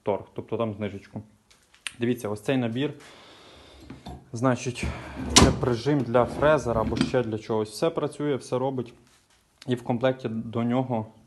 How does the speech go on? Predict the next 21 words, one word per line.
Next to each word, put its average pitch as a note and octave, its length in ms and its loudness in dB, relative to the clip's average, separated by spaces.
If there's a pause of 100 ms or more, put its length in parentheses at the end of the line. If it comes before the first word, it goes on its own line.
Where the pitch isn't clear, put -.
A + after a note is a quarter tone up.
додам, A#2 300 0
то, A2+ 160 -4
то - 220 -16
це - 180 0
буде A2 200 -4
ось G#2+ 160 0
такий - 260 0
лот, G#2 340 2 (200)
дві A2+ 200 -6
штуки. - 380 -10 (520)
Через A#2+ 280 0
те, D3 160 0
що - 320 -6 (380)
ось - 200 -6
цей B2+ 140 0
вал C#3+ 340 2 (280)
і B2 40 -4
ось A#2 160 -2
тут C3+ 260 -8
є B2 160 0 (280)
отвір, - 360 -4